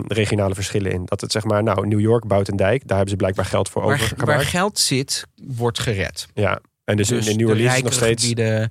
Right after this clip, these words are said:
Speaker 1: de eerstvolgende Katrina kan die New
Speaker 2: New
Speaker 1: Orleans
Speaker 2: Orleans is
Speaker 1: werkt.
Speaker 2: het probleem, het is gewoon, de ligging is echt the worst plek
Speaker 1: Ja.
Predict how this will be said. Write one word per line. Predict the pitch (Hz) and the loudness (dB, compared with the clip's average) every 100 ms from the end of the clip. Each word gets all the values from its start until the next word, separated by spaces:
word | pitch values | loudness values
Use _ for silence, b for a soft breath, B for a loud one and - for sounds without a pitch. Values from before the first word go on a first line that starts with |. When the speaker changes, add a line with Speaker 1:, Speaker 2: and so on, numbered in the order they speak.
| - | -4
Speaker 1:
de | 127 | -4
eerstvolgende | 113 123 113 117 | -2 0 0 0
Katrina | 120 120 117 117 | 0 2 4 2
kan | 110 117 | 0 -4
die | 120 | -2
New | 113 | -2
Speaker 2:
New | 110 | 0
Speaker 1:
Orleans | 110 | 2
Speaker 2:
Orleans | 113 110 | 2 0
is | 110 | -2
Speaker 1:
werkt. | 110 - | -4 -6
Speaker 2:
het | - | -6
probleem, | 143 127 147 | -4 0 0
het | 143 - | -2 -2
is | |
gewoon, | - 143 - | -4 -4 -4
de | 127 | -2
ligging | 131 160 147 | -2 -2 -4
is | 127 - _ - | -4 -6 _ -2
echt | 151 156 - - | 0 0 -6 -8
the | 117 107 101 | -4 -4 -2
worst | 110 127 110 - - | 0 0 0 -4 -6
plek | 104 | -4
Speaker 1:
Ja. | 95 90 | -2 -4